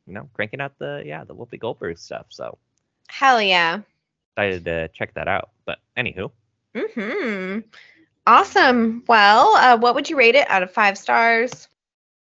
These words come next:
Speaker 1: I'm gonna give it a solid three and a half. You know, it's, uh, it's a little
Speaker 2: Mm-hmm.
Speaker 1: ridiculous. It definitely, it does lean into the Disney territory sometimes where it's like, "Wait a second."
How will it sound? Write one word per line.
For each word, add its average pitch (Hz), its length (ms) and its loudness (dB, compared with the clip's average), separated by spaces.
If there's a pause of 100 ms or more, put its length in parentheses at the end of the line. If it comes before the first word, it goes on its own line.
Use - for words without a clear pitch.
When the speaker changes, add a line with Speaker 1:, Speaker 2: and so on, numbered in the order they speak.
(240)
Speaker 1:
I'm 349 180 -10
gonna 104 160 -8
give 127 240 -6
it 104 100 0
a 95 80 -4
solid 180 520 -6 (120)
three 180 240 -4
and 202 100 -6
a 160 40 -2
half. 78 540 -4 (120)
You 101 100 -10
know, 117 340 -8
it's, - 320 -10
uh, 120 360 0 (600)
it's 466 180 -4
a 160 40 0
little 160 280 0
Speaker 2:
Mm-hmm. 196 80 -2
Speaker 1:
ridiculous. 214 640 -2
It 139 100 -4
definitely, 160 380 -4
it 117 340 -8
does 135 280 -4
lean 160 220 -8
into 156 240 -10
the 151 120 -10
Disney 160 380 -10
territory 175 540 -6
sometimes 170 560 -8
where 147 80 -8
it's 135 140 -12
like, 139 280 -4
"Wait 127 200 0
a 95 80 -6
second." 107 640 -4